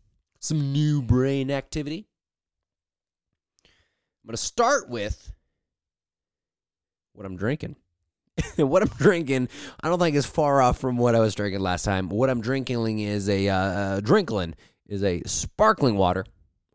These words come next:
orange, naturally essenced LaCroix. Mm. You got that live action earlier, right before the intro.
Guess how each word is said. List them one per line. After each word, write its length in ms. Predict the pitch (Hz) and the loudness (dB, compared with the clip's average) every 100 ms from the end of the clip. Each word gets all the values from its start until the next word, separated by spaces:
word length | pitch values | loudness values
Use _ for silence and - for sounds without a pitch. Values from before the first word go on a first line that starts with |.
| - | 2
orange, 540 | 240 220 240 269 - - _ _ _ _ _ | 4 4 2 -2 -6 -12 _ _ _ _ _
naturally 440 | 87 80 - 85 92 | -8 -8 -2 0 0
essenced 480 | 104 85 85 - _ _ | -2 -8 -12 -18 _ _
LaCroix. 340 | - - 82 - _ _ _ _ _ _ _ _ _ _ - - _ _ 85 _ _ _ _ _ _ _ _ _ | -20 -16 -16 -16 _ _ _ _ _ _ _ _ _ _ -20 -20 _ _ _ _ _ _ _ _ _ _ _ _
Mm. 360 | 147 156 113 82 _ _ _ _ _ _ _ _ - - - | -6 -4 -6 -10 _ _ _ _ _ _ _ _ -20 -20 -6
You 140 | 120 | -2
got 300 | 135 107 104 | 0 0 0
that 180 | 113 107 | -2 -2
live 580 | 104 107 127 196 233 160 | -4 -4 0 2 2 0
action 600 | 101 101 - 110 110 120 _ _ _ _ _ _ - | -2 -4 -6 -6 -8 -14 _ _ _ _ _ _ -4
earlier, 460 | 135 135 101 80 80 - _ _ _ _ _ _ | 0 2 0 -2 -8 -16 _ _ _ _ _ _
right 180 | 104 95 | -4 -2
before 280 | 98 95 90 | -2 0 0
the 140 | 85 | 0
intro. 320 | 85 78 78 | -2 -2 -8